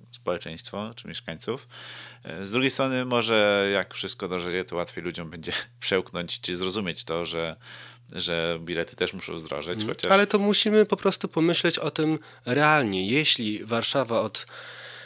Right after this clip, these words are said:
Speaker 2: e, nie pamiętam ilu, ale co najmniej ośmiu lat nie podnosiła cen biletów, to w-, wskaźnik inflacyjny mówi nam, że ceny biletów drastycznie spadły, tak?
Speaker 1: Że
Speaker 2: Po
Speaker 1: tak.
Speaker 2: prostu. Mamy
Speaker 1: Mhm.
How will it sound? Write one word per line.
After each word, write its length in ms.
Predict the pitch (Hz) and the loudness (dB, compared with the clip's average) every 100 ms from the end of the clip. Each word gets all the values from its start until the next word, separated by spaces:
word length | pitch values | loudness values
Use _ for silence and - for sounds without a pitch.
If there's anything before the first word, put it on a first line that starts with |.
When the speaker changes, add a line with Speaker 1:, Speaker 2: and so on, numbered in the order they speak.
| - - | -16 -2
Speaker 2:
e, 220 | 98 95 | 0 2
nie 120 | 107 | 2
pamiętam 540 | 123 139 170 170 151 | 4 4 6 4 4
ilu, 240 | 160 143 104 | 4 2 2
ale 180 | 98 101 | 0 2
co 200 | - 120 | 2 2
najmniej 300 | 107 110 117 | 0 0 0
ośmiu 260 | 110 120 | 0 0
lat 200 | 110 107 | -2 -2
nie 100 | 110 | -2
podnosiła 520 | - 113 110 - 127 | -2 0 4 4 4
cen 220 | 110 107 104 | -2 -2 -2
biletów, 600 | 107 98 - 110 139 - | 2 0 0 -4 -4 -6
to 500 | 117 113 117 117 110 117 135 | -4 -2 0 -2 -4 -8 -8
w-, 440 | - - 123 110 - | -6 -8 -10 -10 -2
wskaźnik 520 | - 123 123 131 127 | 0 2 0 0 0
inflacyjny 520 | 120 120 - 117 123 | -2 -2 0 0 0
mówi 260 | 123 123 127 | 0 0 0
nam, 300 | 98 107 151 - | 2 0 -2 -8
że 160 | 117 113 | -6 -2
ceny 320 | - 135 143 | 0 2 0
biletów 540 | 117 104 98 135 143 - - - | 0 0 0 -2 -4 -10 -18 -6
drastycznie 600 | 120 123 - 110 - 135 | 0 0 0 -2 -2 -2
spadły, 460 | - 202 110 71 - | 2 2 2 -2 -10
tak? 180 | - - - - | -10 -10 -18 -10
Speaker 1:
Że 160 | 110 98 | -6 -4
Speaker 2:
Po 120 | 90 | 0
Speaker 1:
tak. 120 | 120 180 | 4 6
Speaker 2:
prostu. 260 | 185 - - | 6 2 -6
Mamy 240 | 107 | -2
Speaker 1:
Mhm. 40 | 120 | -2